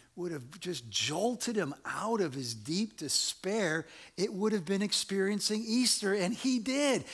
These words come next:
He's like the first guy to stick his head in the empty tomb. He saw Jesus on Easter night. He touched his hands. He saw him a week later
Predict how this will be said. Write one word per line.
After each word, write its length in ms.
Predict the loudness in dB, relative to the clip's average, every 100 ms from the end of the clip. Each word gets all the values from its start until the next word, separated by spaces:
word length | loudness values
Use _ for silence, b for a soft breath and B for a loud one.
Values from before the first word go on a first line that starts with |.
| B B
He's 240 | 4 6
like 200 | 4 4
the 100 | 0
first 400 | 4 2 4 2
guy 200 | 2 4
to 80 | 2
stick 260 | 2 0 2
his 160 | 2
head 240 | 4 2 2 B 2
in 140 | 6
the 160 | 6 6
empty 300 | 4 0 0
tomb. 560 | 4 6 6 4 0 B B B
He 140 | 4
saw 320 | 6 6 4 2
Jesus 600 | 2 6 6 6 4 2
on 320 | 2 2 2
Easter 440 | 4 6 4 2 2
night. 380 | 4 4 4 0 B
He 180 | -6 -6
touched 460 | -4 -2 0 0 0
his 200 | -2 0
hands. 1000 | 2 4 4 4 2 -2 0 0 -2 -6 -14 _ _ _ _ _ _ _ _ _ _ _ _ _
He 140 | 4
saw 300 | 6 6 6
him 60 | 6
a 60 | 6
week 280 | 6 4
later 640 | 4 4 6 4 4 2